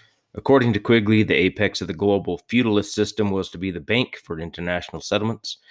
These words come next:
a scandal-plagued institution that came completely under the control of Adolf Hitler's National, National Socialists for a time.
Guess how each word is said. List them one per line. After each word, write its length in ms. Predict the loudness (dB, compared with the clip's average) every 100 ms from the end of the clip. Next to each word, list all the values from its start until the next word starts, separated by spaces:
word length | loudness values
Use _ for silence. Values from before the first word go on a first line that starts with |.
| -20 _ -10
a 60 |
scandal-plagued 680 | -6 -4 -2 -4 -2 -2 -2
institution 640 | -4 -6 -8 -4 -4 -4 -6
that 140 | -4
came 220 | -4 -4
completely 600 | -4 -4 0 0 0 0
under 180 | 0 -2
the 120 | -6
control 420 | -8 -10 -4 -2 -2
of 80 |
Adolf 380 | -2 -2 -2 -4
Hitler's 340 | -4 -4 -6 -6
National, 560 | -4 -4 -6 -8 -10 -12 _ _ -6
National 600 | -4 -4 -4 -2 -4 -8
Socialists 880 | 0 0 0 -2 -2 -2 -4 -8 _ _ _ _
for 100 | -4
a 60 | -4
time. 380 | -2 -4 -4